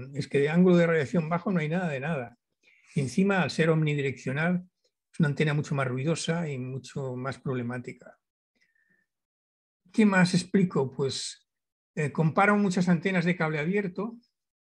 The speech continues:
Yo me refiero a las cables de, las antenas de cable abierto con las que tienen puntas. Para mí las puntas, eh, las hacen mucho más sensibles a los ruidos eléctricos y en transmisión son capaces de generar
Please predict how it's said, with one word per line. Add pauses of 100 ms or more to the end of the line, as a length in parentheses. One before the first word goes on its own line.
(680)
Yo
me
refiero
a
las
cables
de, (560)
las
antenas
de
cable
abierto
con
las
que
tienen
puntas. (600)
Para
mí
las
puntas, (360)
eh,
las
hacen
mucho
más
sensibles
a
los
ruidos
eléctricos (560)
y
en
transmisión
son
capaces
de
generar